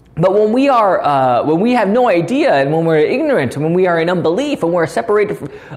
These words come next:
uh, separated from his word, uh, there, uh, we, we don't see darkness. All we see is the flesh. All we see is the ho-hum of the week, the month, the year in our life.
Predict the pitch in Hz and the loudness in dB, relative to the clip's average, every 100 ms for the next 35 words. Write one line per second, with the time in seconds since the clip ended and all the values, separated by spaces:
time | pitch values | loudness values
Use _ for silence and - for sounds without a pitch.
0 | 147 151 143 220 202 202 196 196 190 175 | -2 -2 0 -2 0 0 0 0 -2 0
1 | 165 131 156 247 302 127 110 - - - | 0 0 0 0 0 -2 -6 -12 -20 -6
2 | 160 160 151 117 123 151 254 339 415 - | -2 0 0 -2 -2 -2 0 0 -2 -4
3 | - 254 254 277 247 269 269 262 254 - | -4 -2 -2 -2 -2 -2 -2 -2 -6 -10
4 | - - _ _ _ - - - - 240 | -20 -20 _ _ _ -20 -20 -12 -6 -4
5 | 269 359 - 143 98 92 - - - - | -4 -4 -4 -4 -4 -6 -12 -16 -18 -20
6 | - - _ _ _ _ - 113 143 160 | -20 -20 _ _ _ _ -6 -4 -2 -2
7 | - 127 120 110 120 156 - 65 - - | -4 -4 -2 -2 -4 -6 -6 -8 -8 -16
8 | - - - - _ _ _ _ 117 135 | -20 -20 -20 -20 _ _ _ _ -4 -2
9 | 143 151 - 135 131 113 117 107 117 110 | 0 -2 -2 -2 0 0 -2 -4 -6 -4
10 | 123 117 110 107 107 - - - 113 98 | -2 -4 -4 -6 -8 -12 -20 -12 -10 -6
11 | 95 135 139 - - - - 104 110 110 | -2 -2 -2 -6 -20 -18 -10 -6 -6 -6
12 | - 107 107 101 98 87 95 90 78 82 | -8 -6 -4 -4 -4 -8 -10 -10 -12 -16
13 | - | -20